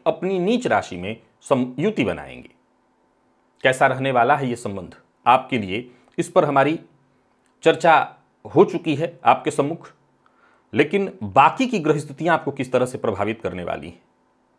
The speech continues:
गोचर कुंडली में आज सूर्य के नक्षत्र में संचरण कर रहे चंद्रमा आपको किस तरह से प्रभावित करने वाले हैं? दिन का पूर्वार्ध आपके लिए कैसा है, दिन का उत्तरार्ध आपके लिए कैसा है? कौन सी वो राशियां हैं जिनके लिए बेहद खास रहने वाला है आज का दिन?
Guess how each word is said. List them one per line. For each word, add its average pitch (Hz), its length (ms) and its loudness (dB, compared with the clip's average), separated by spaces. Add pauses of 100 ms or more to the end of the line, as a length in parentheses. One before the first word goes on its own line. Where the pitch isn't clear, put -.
(380)
गोचर 107 300 0
कुंडली 110 320 -4
में 139 180 -4
आज 127 280 0
सूर्य 226 420 -4
के 165 120 -2
नक्षत्र 156 480 -6
में 151 80 -4
संचरण 147 480 0
कर 151 120 -2
रहे 156 120 -2
चंद्रमा 143 380 -2
आपको 139 340 -2
किस 143 200 -10
तरह 180 120 0
से 175 120 -12
प्रभावित 104 400 -4
करने 92 240 -10
वाले 78 240 -10
हैं? - 120 -20 (760)
दिन 185 240 4
का - 120 4
पूर्वार्ध 175 540 4
आपके 165 260 2
लिए 160 100 0
कैसा 147 340 2
है, 170 140 -2
दिन 151 200 -2
का 165 140 4
उत्तरार्ध 160 560 2
आपके 123 280 -2
लिए 107 80 -2
कैसा 87 320 -6
है? - 220 -16 (460)
कौन 139 220 4
सी 131 140 -4
वो 123 60 0
राशियां 107 420 2
हैं 170 240 -4 (220)
जिनके 151 300 0
लिए 165 100 4
बेहद 165 380 2
खास - 340 0
रहने 139 240 0
वाला 120 240 2
है 113 140 -4
आज 90 160 -8
का - 80 -18
दिन? - 160 -20